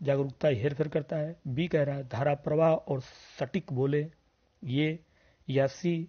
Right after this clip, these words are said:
जानना समझना और लिखना, या डी व्याकरण के नियमों में निपुण होना। यानी कि ये ध्वन्यात्मक जागरूकता जो है उसका तात्पर्य इन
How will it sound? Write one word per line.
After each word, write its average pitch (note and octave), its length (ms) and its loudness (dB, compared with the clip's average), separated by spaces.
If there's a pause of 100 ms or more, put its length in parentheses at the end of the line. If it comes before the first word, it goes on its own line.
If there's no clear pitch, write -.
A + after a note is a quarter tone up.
(140)
जानना D3 520 2
समझना A#2+ 580 -4
और A#2 140 -6
लिखना, D3+ 460 -2 (380)
या C3 160 0
डी D3+ 300 -2
व्याकरण C3+ 600 -2
के C#3+ 100 -2
नियमों C3 400 -4
में E3 160 -6
निपुण C3 360 -2
होना। A2 280 -8 (400)
यानी D#3+ 300 2
कि F#3 160 -2
ये E3+ 180 2
ध्वन्यात्मक D#3 960 0
जागरूकता D3+ 600 0
जो C#3+ 160 -2
है B2+ 160 -2 (120)
उसका D#3+ 320 0
तात्पर्य D#3+ 680 0 (680)
इन E3+ 160 2